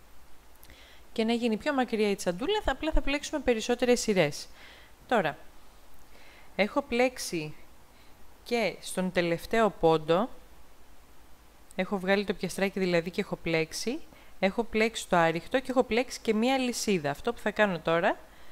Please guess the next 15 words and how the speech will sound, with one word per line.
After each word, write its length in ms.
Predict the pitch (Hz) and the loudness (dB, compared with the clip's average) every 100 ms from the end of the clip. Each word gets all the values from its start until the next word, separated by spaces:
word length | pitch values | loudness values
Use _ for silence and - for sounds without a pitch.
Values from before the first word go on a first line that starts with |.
| - - - - | -12 -14 -16 -2
θα 120 | 175 | 0
τραβήξω 520 | 170 165 196 - 254 | 2 0 0 -2 -2
τη 100 | 196 | -2
θηλιά 520 | - 165 160 160 226 381 - - - - - - - - - - - - - - - - - | -2 -2 2 2 0 -4 -16 -18 -20 -20 -20 -20 -20 -20 -20 -18 -14 -14 -14 -18 -16 -16 -8
και 120 | 247 | -4
θα 120 | 240 | -2
σφίξω. 520 | - 214 - - 143 - - - - - - - - - - - - | -2 -2 -2 -4 -6 -8 -14 -18 -18 -20 -18 -20 -18 -18 -18 -18 -10
Δυστυχώς 520 | 175 185 190 226 240 | -6 -6 -4 -2 -2
ο 60 | 277 | -4
φωτισμός 500 | 269 - 190 220 247 | -4 -2 -2 -2 -2
δεν 120 | 285 | 0
βοηθάει 600 | 294 294 - 196 175 165 | 2 2 2 4 4 4
για 280 | 156 170 180 | -2 -4 -2
να 120 | 180 | -2
φανεί 600 | - 175 170 175 165 | 0 -2 0 0 -2